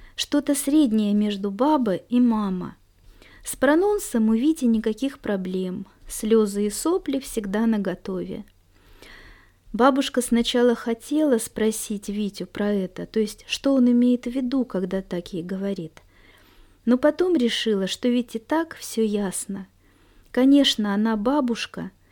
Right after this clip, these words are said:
но сейчас еще и мама, потому что мама Вите нужнее. Витя и Любаша.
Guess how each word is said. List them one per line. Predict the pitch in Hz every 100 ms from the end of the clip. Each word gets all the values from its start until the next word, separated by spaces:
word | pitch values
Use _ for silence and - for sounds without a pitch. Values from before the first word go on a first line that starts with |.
| _ -
но | 208
сейчас | - 220 - 302 302
еще | 208 - 254
и | 262
мама, | 254 240 226 196 180 - _ _ _ _ _ _ _ _ -
потому | - 220 226
что | 226 -
мама | 220 247 277 240
Вите | 190 226 233 - 196 - -
нужнее. | 220 214 226 214 185 165 165 _ _ _ - - - - - - - - - - _ _ _ _ _ _ _ _ _ _ _ _ _ _
Витя | 220 208 330 - 302 311 _ _ _ -
и | 269
Любаша. | 254 180 165 147 - -